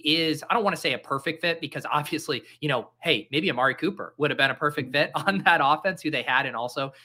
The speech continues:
gave away for a fifth round pick last year. So they're kind of almost undoing or getting to wind back that mistake. And I think with Amari Cooper, or <laughs> sorry, with CeeDee Lamb,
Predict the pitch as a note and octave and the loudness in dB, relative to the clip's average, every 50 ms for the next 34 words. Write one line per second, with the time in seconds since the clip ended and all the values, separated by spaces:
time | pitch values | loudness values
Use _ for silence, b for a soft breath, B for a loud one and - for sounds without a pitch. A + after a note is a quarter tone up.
0 | b b - C#3 C3+ C3 C#3 C#3+ C3+ C3 C3 C3+ C#3+ D3 - C3+ C3 C3 - C#3 | b b -4 0 2 2 2 0 0 0 2 2 0 0 -2 -2 -2 -2 -4 -6
1 | C3 - D3 C#3 C3 C3 B2+ - C#3 C3+ D#3 - b b b b b _ C3 C3+ | -6 -4 -2 -2 -2 -2 -2 -2 -2 -2 -2 -2 b b b b b _ 8 8
2 | C#3 D3 D3 - - D3+ D3+ D#3 D#3 - D3+ C#3 D3 C#3+ - - F3 F#3+ G3+ G3+ | 8 8 6 4 2 2 2 2 2 -2 -2 -2 0 -2 0 -2 -2 0 2 2
3 | D#3+ D3 C#3 - _ _ _ _ _ _ _ - E3+ G3 G3+ F#3 E3+ - - - | 2 0 0 -6 _ _ _ _ _ _ _ -2 2 2 4 2 2 -2 -8 -16
4 | _ _ _ _ - D3+ E3 F3+ E3+ D3 C#3 C3+ C#3 D3 D3+ D#3 D3 C3 B2+ C3+ | _ _ _ _ 0 2 2 2 0 -2 -4 -4 -2 -2 -2 -2 -2 -2 -2 -4
5 | C3+ C3+ C3 B2 A#2 A#2 A#2+ B2 B2+ C3+ C3+ - - B2 A#2+ B2 - - C#3 B2 | -4 -2 -4 -4 -4 -2 -2 -2 -2 -2 -2 -2 0 2 2 2 0 0 -2 -4
6 | B2+ - A#2 - - - D3 F#3 G#3+ G#3 - _ _ _ _ _ - F3+ G#3 G3+ | -4 -4 -8 -12 -2 0 0 0 0 -4 -8 _ _ _ _ _ -4 -2 -2 -2
7 | A3+ C4+ G#3+ A3+ G#3+ F#3+ D#3+ D3+ D#3 D#3 D#3 D#3 - D#3 D#3 D#3 D#3+ D#3 D3+ D3 | -2 -4 -2 -2 -2 0 2 4 4 4 2 0 0 0 0 0 0 0 0 0
8 | D3 D3+ D3 - - - D3+ - C3+ C3+ - - - - E3 D#3 D#3 - F3+ E3+ | -2 -4 -8 -10 -8 -6 -4 -4 -4 -6 -8 -10 -4 -4 -4 -2 -2 -4 -2 -2
9 | E3 D3+ D3+ D3 D3 D3+ D3 C#3+ C#3 C#3+ | 0 0 2 2 2 2 0 0 -4 -8